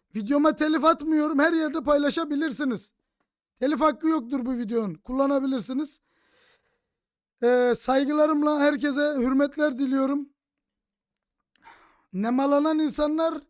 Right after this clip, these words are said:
beni hedef göstermeye çalışmasınlar. Ben Discord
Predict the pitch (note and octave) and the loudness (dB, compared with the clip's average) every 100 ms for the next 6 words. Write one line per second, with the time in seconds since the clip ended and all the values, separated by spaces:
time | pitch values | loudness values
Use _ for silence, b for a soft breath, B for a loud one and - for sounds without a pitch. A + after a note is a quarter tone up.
0 | _ _ _ F3 G#3+ C#4 C#4+ D4 D4 C#4+ | _ _ _ -6 -2 0 2 0 -2 -2
1 | B3 - C#4+ D4 D#4+ - B3 C4 B3 B3+ | -2 0 0 0 -2 -2 -2 -2 -2 -4
2 | - A3+ G#3 F3 _ _ _ _ _ _ | -4 -4 -4 -6 _ _ _ _ _ _
3 | _ - A#3 D#4 D4+ G#3 G#3+ - D4+ B3+ | _ -2 0 2 0 -4 -8 -2 -2 -2